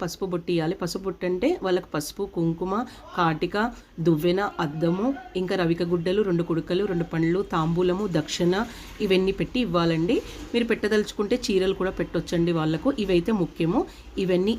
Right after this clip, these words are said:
ఇచ్చేసి వాళ్లకు కనీసం పలహారం అన్నా లేకపోతే భోజనం కూడా పెట్టొచ్చండి.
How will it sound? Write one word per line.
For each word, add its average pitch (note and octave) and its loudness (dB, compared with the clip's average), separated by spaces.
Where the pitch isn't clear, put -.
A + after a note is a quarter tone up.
ఇచ్చేసి F3+ 4
వాళ్లకు G#3+ 0
కనీసం G3+ 0
పలహారం F#3+ 0
అన్నా G3 0
లేకపోతే F#3+ -2
భోజనం F3 4
కూడా F3+ -2
పెట్టొచ్చండి. E3+ -2